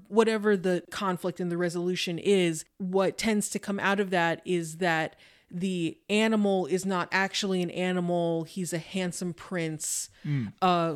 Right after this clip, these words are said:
Speaker 1: who's under a curse. So it's, it's sort of, uh, the, the journey there is taking off the mask of the bridegroom, taking off the,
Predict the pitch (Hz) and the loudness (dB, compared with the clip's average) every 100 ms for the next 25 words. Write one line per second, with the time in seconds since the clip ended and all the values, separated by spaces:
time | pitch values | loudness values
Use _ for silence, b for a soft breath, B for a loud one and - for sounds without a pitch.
0 | 175 214 185 175 170 170 - 165 131 - | 0 2 2 0 -4 -6 -4 -4 -4 0
1 | 185 170 190 185 - - 196 185 - 185 | 2 4 2 2 -2 -2 -2 -2 -2 0
2 | 180 180 165 175 165 160 b b b b | 2 0 0 0 0 -2 b b b b
3 | _ 180 185 170 180 185 185 214 220 214 | _ 2 2 4 2 2 2 2 2 2
4 | 190 190 185 180 180 175 165 - - 247 | 2 2 2 2 2 0 0 -4 -4 -2
5 | 240 226 202 196 196 - - 190 190 185 | 0 0 0 0 0 -2 -12 -4 0 0
6 | 190 190 190 190 - - - _ - 196 | 0 0 0 0 -2 -6 -10 _ 2 2
7 | 190 180 170 185 180 185 180 160 180 180 | 4 2 0 0 2 2 0 -2 -2 0
8 | 170 165 185 190 175 175 165 - 185 170 | -2 -2 -4 -4 -2 -2 -4 -8 -6 -4
9 | 170 | -4